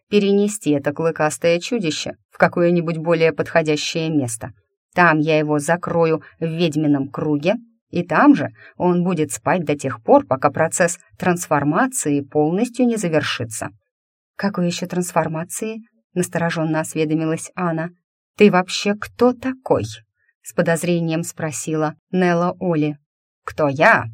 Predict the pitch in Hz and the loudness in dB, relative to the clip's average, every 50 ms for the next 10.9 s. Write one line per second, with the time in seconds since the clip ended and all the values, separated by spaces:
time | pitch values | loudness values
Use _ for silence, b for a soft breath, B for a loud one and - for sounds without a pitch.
0 | - - 143 147 147 135 - - - 240 311 370 - - - - 254 262 254 247 | -14 -10 -6 -2 -2 -2 -2 -2 0 2 2 2 0 -2 0 2 4 4 4 2
1 | 254 247 - - 214 208 190 180 190 - 165 196 214 220 - - - 107 - - | 2 -2 -2 0 0 0 0 -2 -2 -2 -2 -2 0 -2 -2 -4 -4 -4 -6 -6
2 | - B B B B B B - 415 - - 208 185 175 170 165 151 170 160 - | -6 B B B B B B 0 2 6 6 6 6 6 4 2 0 0 0 2
3 | 156 156 151 160 156 160 151 - 156 147 143 - 196 208 - - 285 262 - - | 0 0 0 0 -2 -2 0 0 -2 -2 0 -2 -2 -2 -2 -4 -4 -4 -2 0
4 | 277 285 285 B B B B - 190 - - - 165 - - 165 160 156 156 156 | 0 0 0 B B B B -8 -6 -6 -4 -4 -4 0 0 2 4 4 4 4
5 | 156 151 156 151 147 151 143 139 156 208 226 233 240 240 220 160 143 175 180 - | 4 0 0 0 0 0 0 2 2 0 2 2 2 2 2 2 -2 -2 -2 -2
6 | - 170 196 196 - 165 156 147 - - - 156 156 151 147 160 160 - - 151 | 0 2 2 2 2 0 -6 -4 -6 -6 -4 -4 -4 -2 -2 -2 -4 -2 -4 -4
7 | 147 147 107 98 87 - - _ _ _ _ _ _ _ - 165 170 165 180 175 | -4 -2 -2 -4 -6 -8 -10 _ _ _ _ _ _ _ -6 -4 -2 0 0 -2
8 | - b b b b 175 170 165 - - 185 170 175 - - 165 160 - - - | -2 b b b b -2 -2 -2 0 -2 -4 -4 -4 -4 -4 -4 -4 -4 -2 -2
9 | 156 147 151 156 175 220 262 254 226 - - - 156 143 127 - - - 170 165 | -2 -2 0 -2 -2 -2 -2 -2 -4 -6 -6 -4 -2 -2 -2 -4 -6 -4 -2 4
10 | 185 165 160 165 175 185 - - 220 214 208 185 165 147 143 135 131 | 4 6 6 4 2 2 -2 -2 0 2 4 4 4 2 2 0 -2